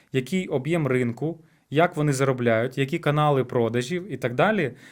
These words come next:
то як ти можеш? То ти будеш інтуїтивно, як сліпе кошеня, йти отак от і не знати, що робити. Якщо ти хочеш побудувати ресторан, тобі треба знати, які каси в ресторанах твого сегменту.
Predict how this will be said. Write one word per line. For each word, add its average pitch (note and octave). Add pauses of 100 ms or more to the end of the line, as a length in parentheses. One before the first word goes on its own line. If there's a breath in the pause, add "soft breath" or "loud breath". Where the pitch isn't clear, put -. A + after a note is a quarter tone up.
то C3
як G3+
ти F3
можеш? C3
То C3+
ти C3
будеш D#3+
інтуїтивно, E3
як C#3
сліпе D3+
кошеня, D3+
йти A#2
отак C#3
от A#2+
і C#3+
не C3
знати, D#3+
що D3
робити. A#2 (260 loud breath)
Якщо D3
ти E3+
хочеш F3
побудувати D#3
ресторан, C3+ (240 loud breath)
тобі C3+
треба D#3
знати, F3+
які D3
каси E3
в C3
ресторанах C#3
твого B2
сегменту. B2+